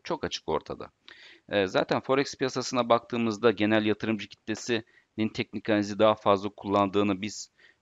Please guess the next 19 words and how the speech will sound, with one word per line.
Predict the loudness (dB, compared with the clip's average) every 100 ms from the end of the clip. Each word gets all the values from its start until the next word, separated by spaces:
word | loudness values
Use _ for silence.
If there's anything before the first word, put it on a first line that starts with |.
| -20
söyleyebiliyoruz. | -4 2 4 4 2 2 0 0 -6 -18 _ _ -16 -16 -18 _
Fakat | 2 4 4 0 -12 _ _ _ _ _ _ _ _ -4
teknik | -2 0 0
analizi | 2 4 2 0 -2 -2
ne | -2 2 4
zaman | 4 2 0 -4
es | -8 -8
geçelim? | -8 -6 -4
Bakın | -4 -4 -10 -10
bu |
konuya | -6 0 0 2
değinelim. | 0 0 -4 -8 -12
Çünkü | -6 -4 0
önemli | 0 0 0 -2
bu. | -6 -10 _ _ -20 -20 -20 -20 -20 -20 _ -20 -20 -20 -16 -2
E, | 0 0
teknik | -4 -4 0 -2 2
analiz | 4 6 4 -2 -8 -18 -20 _ _ _ _ _ _ _ -2
genellikle | 2 4 4 2 -2 0 0 0